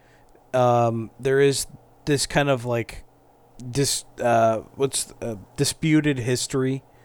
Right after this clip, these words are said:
of, of Judas Priest, right? Where they say it like, "Oh, it, it formed back then." No, that wasn't technically the same band, but he used the same name because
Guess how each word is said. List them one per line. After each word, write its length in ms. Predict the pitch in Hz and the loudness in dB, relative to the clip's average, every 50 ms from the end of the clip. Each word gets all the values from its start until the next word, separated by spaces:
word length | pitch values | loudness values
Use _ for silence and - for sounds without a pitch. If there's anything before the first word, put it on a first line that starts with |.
| - _ _ _ _ | -20 _ _ _ _
of, 320 | - - 131 123 - - - - | -2 -2 -2 -2 -2 -8 -6 -2
of 160 | 139 131 120 | -2 -2 2
Judas 280 | - 139 131 127 117 | 2 2 2 2 0
Priest, 400 | - - 135 127 131 131 - - | 0 0 2 2 2 0 -2 0
right? 240 | 127 120 123 135 135 - - - - - - - | 2 2 2 2 0 -4 -12 -14 -14 -14 -12 -6
Where 500 | - 127 123 120 120 117 113 113 110 - - _ _ _ - | 0 2 4 4 4 4 2 0 -4 -8 -14 _ _ _ -8
they 220 | 123 127 135 135 131 | -2 2 2 2 2
say 340 | - - - 139 135 131 | 2 0 2 4 4 4
it 140 | 127 123 - | 2 0 -2
like, 200 | - 120 113 110 - - | -6 -6 -8 -6 -2 2
"Oh, 160 | 151 156 151 | 2 4 4
it, 120 | 139 - | 2 0
it 120 | 127 131 - | -4 -6 -6
formed 420 | - - 147 147 143 135 120 - | -4 -4 -2 -2 -2 -4 -4 -2
back 220 | - 123 117 120 - | -2 -2 -2 -2 -4
then." 280 | 127 120 117 117 120 | -4 -6 -6 -6 -6
No, 320 | 127 135 135 135 135 135 131 | -2 0 2 2 2 2 2
that 160 | 127 135 123 | 0 -2 0
wasn't 380 | 127 135 127 123 143 151 - - | 0 -2 -2 -2 -6 -6 -8 -8
technically 540 | - - 139 131 - 143 135 - - 131 127 | -4 -4 -4 -2 -2 -4 -4 -2 -2 -2 -2
the 100 | 127 123 | -2 -2
same 320 | - - 127 127 131 127 | 0 0 0 0 0 -2
band, 420 | 113 107 98 95 98 95 92 90 - - - - - - - - | -2 -4 -4 -4 -4 -8 -8 -10 -14 -16 -16 -18 -20 -18 -16 -8
but 220 | 117 123 135 131 | -4 -2 -2 -2
he 120 | - 139 139 | 0 -2 -2
used 420 | 135 131 131 139 147 143 - - | -2 0 0 2 2 0 0 -2
the 60 | 135 | -4
same 360 | 120 - 143 123 117 110 110 120 | -2 0 0 0 0 0 -2 0
name 400 | 139 147 139 113 85 - - - - - - - - - - | 2 2 2 0 -2 -8 -16 -20 -20 -20 -20 -20 -20 -10 -8
because 460 | 135 - - 139 123 117 104 - - | -8 -2 0 2 2 2 0 -4 -8